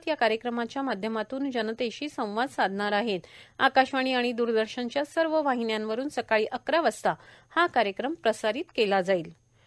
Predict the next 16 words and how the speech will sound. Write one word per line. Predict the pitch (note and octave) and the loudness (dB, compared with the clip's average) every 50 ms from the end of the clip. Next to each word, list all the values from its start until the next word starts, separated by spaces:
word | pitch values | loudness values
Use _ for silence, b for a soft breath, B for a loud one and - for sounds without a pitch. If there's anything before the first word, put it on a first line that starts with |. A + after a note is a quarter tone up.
| b b b b b b b _ - | b b b b b b b _ 6
राहुल | C#4 C#4+ D4 D4 E4+ G4 A4 A4 | 8 8 8 8 8 4 4 6
पांडे | - D4+ D4 C#4 C4 B3+ F3+ | 4 4 4 4 4 2 4
यांना | G3 A3+ A#3+ B3+ C4+ C4+ C4+ | 2 0 0 2 2 4 6
राज्य | C4+ C4+ C4+ A#3+ - E4+ | 6 6 6 4 2 0
मुख्य | F4+ F#4 E4 - - - E4 | 2 2 0 -2 -2 -2 -2
माहिती | D#4+ D#4 D#4 C#4 C4+ D4 C#4+ D4+ D#4 | 0 2 0 0 -2 -2 -2 0 2
आयुक्त | D4 C#4 C4+ C4+ C#4+ C#4 _ - - | 2 2 2 0 -4 -6 _ -4 -4
सुमित | D4+ D4 - - C#4+ C4+ C4+ C#4 C#4 - | -4 -4 -4 -4 -2 -2 -2 -2 -4 -4
मल्लिक | C4+ B3+ B3 A#3+ A#3+ C#4 C#4 - | -4 -4 -2 -2 -4 -6 -6 -4
यांनी | C#4+ C4+ B3+ B3 B3 B3+ B3 | -4 -2 -2 -2 -2 -2 0
राज्य | A#3 A#3+ A#3 A#3 G#3+ - C#4+ | 2 2 2 2 2 -2 -2
माहिती | D4 C#4+ C4+ B3+ C4 - C#4 | -2 0 -2 -2 -4 -2 0
आयुक्त | C#4 C4 A#3 A3+ A#3 - - C4+ | 0 2 2 0 -2 -6 -6 -4
पदाची | B3 B3 A3 A3 A3 G#3+ - C#4 | -2 0 0 0 -2 -2 -4 -6
शपथ | - - A3 - G#3+ | -6 -6 -4 -2 -4
दिली. | G3+ F#3+ F#3+ G#3+ G#3 G3 F3+ | -4 -2 -4 -2 -2 -2 -4